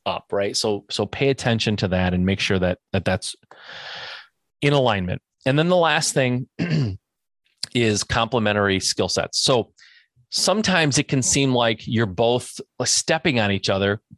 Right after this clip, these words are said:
if you have the same skills, if you bring the same thing to the table. For example, if I was a lights out salesperson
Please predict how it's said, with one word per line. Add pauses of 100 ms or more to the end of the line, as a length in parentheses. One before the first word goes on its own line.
(180)
if
you
have (560)
the
same
skills,
if
you
bring
the
same
thing
to
the
table. (360)
For
example, (760)
if (100)
I
was
a (240)
lights
out
salesperson